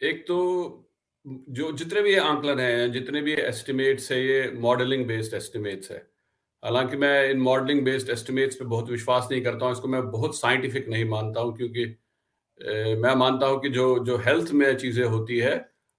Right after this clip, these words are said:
वो थोड़े से complex है Simple calculus या statistics के हिसाब से नहीं चलते हैं। लेकिन,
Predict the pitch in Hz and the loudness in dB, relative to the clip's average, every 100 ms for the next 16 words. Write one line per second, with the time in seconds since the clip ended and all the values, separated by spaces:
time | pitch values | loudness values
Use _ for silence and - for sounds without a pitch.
0 | - 123 127 170 180 170 139 131 123 107 | -12 -8 0 2 4 4 4 4 2 -2
1 | - - _ - - 123 120 123 120 - | -6 -14 _ -10 -4 -2 2 4 4 2
2 | 117 117 117 123 110 117 113 117 117 117 | 2 2 2 0 0 -2 0 2 2 0
3 | 120 117 - 107 107 107 107 104 98 98 | -4 -8 -4 -4 -2 -2 -2 -6 -6 -8
4 | 92 90 - _ _ _ _ _ _ - | -10 -14 -18 _ _ _ _ _ _ -20
5 | _ _ _ 117 127 165 202 | _ _ _ 4 8 10 8